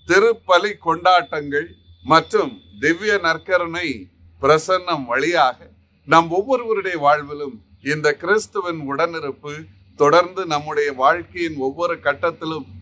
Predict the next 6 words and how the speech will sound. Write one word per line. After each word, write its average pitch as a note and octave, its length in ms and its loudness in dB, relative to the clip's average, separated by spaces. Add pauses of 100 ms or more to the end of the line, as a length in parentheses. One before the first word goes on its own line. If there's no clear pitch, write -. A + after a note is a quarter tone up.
(180)
பயணிக்கிறது D#3+ 720 2 (240)
என்கிற C#3 380 -6
உணர்வோடு D3+ 800 -4 (280)
கிறிஸ்துவிலே G#3+ 560 0
நம்பிக்கை E3+ 520 -6
கொண்ட D3 480 -2